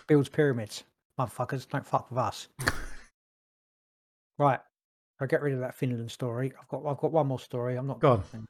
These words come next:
Speaker 1: I mean, Dutch, Dutch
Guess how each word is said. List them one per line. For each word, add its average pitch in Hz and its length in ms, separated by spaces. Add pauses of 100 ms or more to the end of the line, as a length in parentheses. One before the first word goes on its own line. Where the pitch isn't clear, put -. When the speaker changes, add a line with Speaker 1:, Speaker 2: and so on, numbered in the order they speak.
(480)
Speaker 1:
I 131 60
mean, 113 160 (1500)
Dutch, - 340 (240)
Dutch - 380